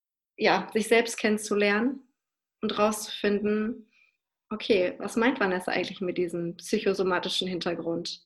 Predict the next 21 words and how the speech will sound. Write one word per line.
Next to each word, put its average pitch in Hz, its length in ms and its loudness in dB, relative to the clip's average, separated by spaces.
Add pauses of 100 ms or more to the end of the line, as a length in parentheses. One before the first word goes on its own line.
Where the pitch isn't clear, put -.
(380)
Also 185 200 -2
jeder 208 300 2
hat 208 140 0
da, 208 60 2
denke 208 240 2
ich, 208 120 -6
einen 202 140 0
anderen, 262 720 4 (500)
aber 190 440 -2
die 185 140 0
Ähnlichkeit 196 540 -2
besteht 233 640 -2 (260)
und 185 340 -6
ich - 140 -10
bin 214 140 0
so 220 120 2
froh, 214 200 4
dass 208 200 2
ich - 160 -2
meinen 220 340 6
kenne. 247 460 2